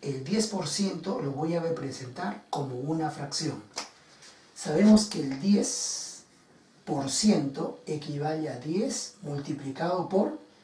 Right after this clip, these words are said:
el símbolo porcentaje es uno sobre cien.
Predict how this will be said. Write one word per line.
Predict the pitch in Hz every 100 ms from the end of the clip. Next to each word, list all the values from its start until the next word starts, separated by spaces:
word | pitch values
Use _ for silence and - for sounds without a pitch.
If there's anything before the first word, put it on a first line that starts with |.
| _ -
el | 127
símbolo | 202 202 202 180
porcentaje | 160 - 139 135 202 - 160 156 220
es | - - -
uno | 220 180 156 233 - - - _ _ -
sobre | - - 143 131 120
cien. | - 196 214 113